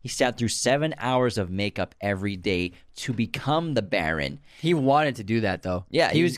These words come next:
Speaker 2: when he first was contacted by Denis, he's like, "Are you gonna C G I me?" And then Denis is like, "No, we're gonna do it for real." He's like, "Okay, count me in."
Speaker 1: And the Baron, before he kills Leto, he says this line. He's, obviously, he's eating his food at the table while, while Leto is,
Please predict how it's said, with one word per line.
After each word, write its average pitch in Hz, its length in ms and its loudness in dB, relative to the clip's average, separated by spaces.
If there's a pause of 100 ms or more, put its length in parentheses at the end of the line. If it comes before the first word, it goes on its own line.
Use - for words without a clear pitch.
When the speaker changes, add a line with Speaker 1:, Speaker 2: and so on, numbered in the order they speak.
Speaker 2:
when 190 160 2
he 202 80 2
first 202 280 0
was 190 120 -8
contacted 156 640 0
by 135 160 4
Denis, 123 380 -2 (420)
he's 135 220 0
like, 123 200 4
"Are 117 80 4
you 127 140 2
gonna 127 200 2
C 131 220 0
G 110 220 0
I 117 180 4
me?" 147 360 0
And 117 160 0
then 107 200 2
Denis 110 400 0
is 98 40 -12
like, 107 220 0
"No, 120 240 4
we're 104 160 0
gonna 113 180 0
do 107 220 -2
it 98 60 -6
for - 140 -10
real." 107 220 4
He's 101 160 -2
like, 95 200 0
"Okay, 101 280 0
count 95 240 -2
me 95 140 -2
in." 92 180 -4 (100)
Speaker 1:
And 143 220 2
the 135 40 0
Baron, 185 420 2
before 175 340 2
he 175 100 0
kills 151 400 0
Leto, 151 360 4
he 135 80 4
says 175 300 2
this 151 200 -4
line. 147 140 4
He's, 120 220 -2
obviously, 143 360 2
he's 127 160 2
eating 135 180 2
his 117 140 -2
food 160 640 2
at 120 100 -2
the 127 60 -4
table 143 460 0
while, 107 400 4
while 104 260 0
Leto 113 380 2
is, 101 200 -4